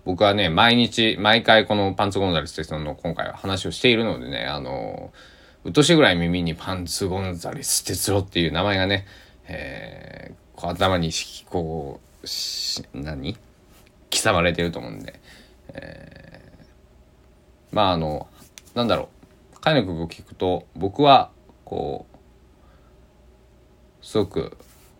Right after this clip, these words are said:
楽しい気分になったりとか、ほっとしたりとか、えー、癒されたり、そういう、なんだろうな。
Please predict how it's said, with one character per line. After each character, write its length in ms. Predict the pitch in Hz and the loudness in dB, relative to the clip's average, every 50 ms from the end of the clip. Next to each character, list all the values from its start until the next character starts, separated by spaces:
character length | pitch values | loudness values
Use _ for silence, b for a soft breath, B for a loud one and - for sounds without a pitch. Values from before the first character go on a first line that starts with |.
| _ _ - | _ _ -4
楽 180 | 104 95 90 | -2 -2 -2
し 160 | 90 - 92 85 | -2 -2 -4 -4
い 60 | 82 | -4
気 120 | - - | -6 -6
分 200 | 78 76 73 71 - | -6 -6 -8 -8 -10
に 100 | 69 67 | -10 -10
な 120 | 67 67 | -10 -12
っ 40 | 65 | -12
た 160 | - - - | -12 -12 -12
り 80 | 60 60 | -12 -12
と 140 | - - | -14 -18
か、 260 | - - - - - - | -16 -14 -14 -14 -14 -10
ほ 100 | - - | -8 -8
っ 80 | 95 - | -6 -6
と 100 | - 87 | -6 -8
し 100 | 82 - | -8 -4
た 120 | - 80 | -4 -4
り 100 | 78 - | -4 -4
と 120 | - - - | -10 -16 -18
か、 260 | - - - - - B B B B B B B B B _ _ - | -16 -14 -14 -14 -14 B B B B B B B B B _ _ -12
え 280 | 82 80 73 73 73 65 | -10 -8 -8 -8 -8 -6
ー、 40 | 73 | -4
癒 140 | 85 85 80 | -4 -4 -2
さ 160 | - 87 78 | -4 -4 -6
れ 80 | 69 | -6
た 140 | - - 95 | -8 -10 -12
り、 120 | 85 82 - | -12 -12 -10
そ 220 | - - 104 104 | -4 -2 -2 0
う 40 | 104 | 0
い 80 | 104 98 98 95 87 | 0 0 0 -2 -4
う、 120 | - - | -6 -8
な 100 | 90 95 | -8 -6
ん 40 | 92 | -6
だ 80 | 69 | -8
ろ 80 | 58 50 | -8 -10
う 40 | 50 | -12
な。 260 | 50 50 50 50 - | -14 -14 -14 -14 -16